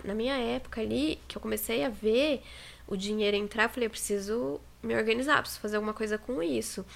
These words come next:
Até porque eu já morava sozinha, eu já tinha responsabilidade, eu comecei nos cílios com uns vinte e cinco anos. Então,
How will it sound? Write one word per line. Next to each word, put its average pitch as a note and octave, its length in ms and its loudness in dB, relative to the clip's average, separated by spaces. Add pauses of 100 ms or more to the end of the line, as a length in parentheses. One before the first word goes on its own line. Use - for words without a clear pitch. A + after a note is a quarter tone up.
(260)
Até A#3 260 4
porque A#3 640 0
eu A3 100 2
já G#3 120 -2
morava G3 300 -4
sozinha, A#3+ 540 -2
eu G#3 40 0
já G3+ 120 -2
tinha G3+ 320 -6
responsabilidade, G#3+ 840 -2
eu G#3 40 -6
comecei G#3+ 500 -2
nos A3+ 140 -6
cílios A3 320 -4
com A3+ 120 -8
uns A3+ 120 -6
vinte D4 180 -6
e - 40 -18
cinco D#4 260 -6
anos. G3 280 -4 (520)
Então, B3 400 4